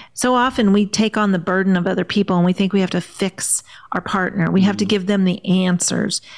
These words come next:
Speaker 1: Actually, they just wanna be heard.
Speaker 2: Hmm.
Speaker 1: Every once in a while, someone wants advice, but then they are pretty clear. "Hey, I'm about to buy a car. Do you think this one is a good one?"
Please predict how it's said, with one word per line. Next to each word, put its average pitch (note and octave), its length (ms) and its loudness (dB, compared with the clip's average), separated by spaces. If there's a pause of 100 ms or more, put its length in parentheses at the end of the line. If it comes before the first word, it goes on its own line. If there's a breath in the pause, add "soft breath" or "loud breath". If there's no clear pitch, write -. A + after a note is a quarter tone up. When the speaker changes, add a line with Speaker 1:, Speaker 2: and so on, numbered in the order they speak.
(220 loud breath)
Speaker 1:
Actually, A#3+ 340 0
they G#3 160 4
just G3+ 220 2
wanna G3 160 2
be E3+ 100 -2
heard. D#3+ 540 -2
Speaker 2:
Hmm. - 80 -2
Speaker 1:
Every F4 280 2
once D#4+ 300 2
in D4 80 4
a - 20 4
while, C4+ 140 2
someone B3 300 2
wants G#3+ 180 4
advice, F#3+ 380 0
but F3+ 160 -4
then F#3+ 160 2
they F3 160 0
are E3 100 0
pretty B3+ 320 -2
clear. F3 380 -2
"Hey, F#3+ 360 0
I'm F3 100 0
about G3 200 -2
to F#3+ 80 -2
buy F3+ 200 -2
a D#3+ 80 -2
car. F#3 500 0 (340 loud breath)
Do - 80 0
you G#3+ 80 2
think G#3+ 320 0
this G#3 240 0
one A3 100 2
is G3 140 2
a F3 60 0
good F#3 200 0
one?" D#3+ 360 -2